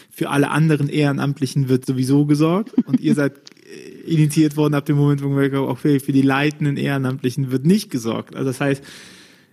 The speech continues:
Speaker 1: ihr seid als Ehrenamtsakademie noch nicht mal irgendwie für Blick für alle Bildungsangebote Ehrenamtlicher, sondern vor allen Dingen nur im Fokus für die leitenden Ehrenamtlichen.
Speaker 2: Ja,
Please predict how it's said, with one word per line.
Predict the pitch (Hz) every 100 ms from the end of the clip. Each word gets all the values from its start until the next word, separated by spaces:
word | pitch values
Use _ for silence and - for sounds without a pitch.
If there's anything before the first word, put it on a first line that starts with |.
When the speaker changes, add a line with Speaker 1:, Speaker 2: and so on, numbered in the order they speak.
| _ -
Speaker 1:
ihr | 147
seid | 139 143
als | 139 -
Ehrenamtsakademie | 160 170 156 147 131 143 139 135 143 147
noch | 139
nicht | 139 143 156
mal | 147
irgendwie | 131 143 139 135
für | - 131 131 127 127 - _ _ _ -
Blick | 151 127 147 147
für | - 135 123
alle | 156 156 156 135 131 - - _ _ _ _ _ -
Bildungsangebote | 127 120 143 151 151 147 139 131 120 131 127 127
Ehrenamtlicher, | - 127 131 123 120 127 - 123 123 117 120 - _ _ _ _ _ _ _
sondern | - 123 120 117
vor | - -
allen | 131 127
Dingen | 127 131 127
nur | 139 131
im | 120
Fokus | - 131 131 -
für | 127
die | 120
leitenden | 117 120 131 - 139 -
Ehrenamtlichen. | 131 117 127 127 117 - 233
Speaker 2:
Ja, | 202